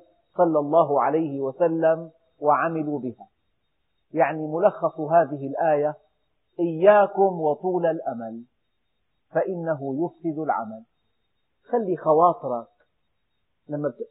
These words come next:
لما بتجلس مع نفسك في حديث داخلي،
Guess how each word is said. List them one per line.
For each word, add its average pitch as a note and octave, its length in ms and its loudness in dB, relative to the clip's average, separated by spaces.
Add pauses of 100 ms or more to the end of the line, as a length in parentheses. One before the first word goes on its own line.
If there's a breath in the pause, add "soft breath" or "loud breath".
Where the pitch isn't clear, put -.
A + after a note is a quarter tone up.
لما D#3+ 360 0 (380)
بتجلس G3+ 400 2
مع D3 180 -2
نفسك C3+ 480 -4 (580)
في A3 120 0
حديث G3 440 0
داخلي، C3 460 -2